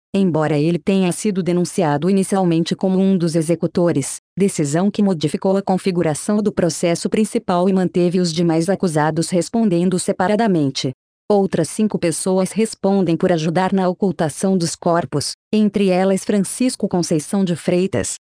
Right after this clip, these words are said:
Eliclei Costa de Oliveira, Amarília de Freitas Oliveira, Otávio da Costa de Oliveira e Edivaldo da Costa de Oliveira, conforme denúncia do M P F.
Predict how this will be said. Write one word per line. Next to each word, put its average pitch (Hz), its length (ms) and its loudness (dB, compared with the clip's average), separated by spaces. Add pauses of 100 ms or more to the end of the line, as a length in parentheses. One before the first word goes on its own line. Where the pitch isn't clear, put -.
Eliclei 196 420 0
Costa 208 460 0
de 151 100 0
Oliveira, 170 500 0 (220)
Amarília 185 500 2
de 175 160 0
Freitas 170 580 0
Oliveira, 170 500 0 (200)
Otávio 180 420 0
da 151 120 0
Costa 180 520 -2
de 180 80 0
Oliveira 180 460 2
e 196 60 2
Edivaldo 175 520 0
da 147 200 0
Costa 180 440 0
de 156 100 0
Oliveira, 170 480 0 (220)
conforme 196 500 2
denúncia 190 540 2
do 175 120 0
M 185 240 2
P 185 120 -2
F. 139 420 0